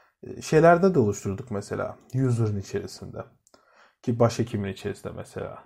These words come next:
gördüğünüz gibi. Get Doctor List dedik. Mesela,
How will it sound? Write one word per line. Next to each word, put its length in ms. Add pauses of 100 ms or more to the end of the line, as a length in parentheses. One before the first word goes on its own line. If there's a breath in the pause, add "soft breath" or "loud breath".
(120)
gördüğünüz 460
gibi. 200 (1700)
Get 240
Doctor 420
List 200
dedik. 200
Mesela, 460